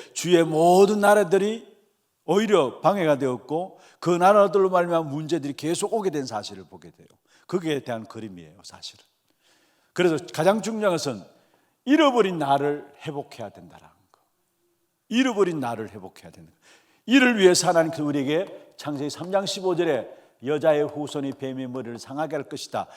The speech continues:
잃어버린 나를 회복하기 위해서 여자의 후손 그리스도가 오셔서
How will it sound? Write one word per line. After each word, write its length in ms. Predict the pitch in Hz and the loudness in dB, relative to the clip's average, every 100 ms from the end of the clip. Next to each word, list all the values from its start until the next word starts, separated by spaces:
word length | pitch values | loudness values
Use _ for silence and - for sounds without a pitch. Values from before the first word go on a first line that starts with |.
| - - | -20 -4
잃어버린 500 | 247 226 196 190 165 | 0 2 4 2 2
나를 360 | 139 170 202 | 4 6 6
회복하기 440 | 190 196 185 170 165 | 4 0 2 2 0
위해서 520 | 156 147 170 170 123 - - - | -2 -2 2 2 2 -2 -12 0
여자의 320 | 165 190 185 | 4 6 6
후손 360 | 156 175 170 | 4 0 0
그리스도가 400 | 160 165 165 220 | -2 -2 -2 2
오셔서 500 | 185 170 151 - 131 | 2 2 0 2 2